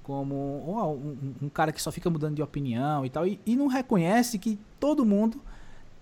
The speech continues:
passou por isso uma vez, né? Esse,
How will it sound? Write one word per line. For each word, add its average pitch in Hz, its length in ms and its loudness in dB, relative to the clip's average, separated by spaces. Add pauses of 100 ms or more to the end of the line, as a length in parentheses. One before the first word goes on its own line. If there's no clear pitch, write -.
passou 240 380 10
por 214 220 6
isso 175 440 6 (280)
uma 185 160 2
vez, 143 360 4
né? 110 240 -2
Esse, 123 220 -6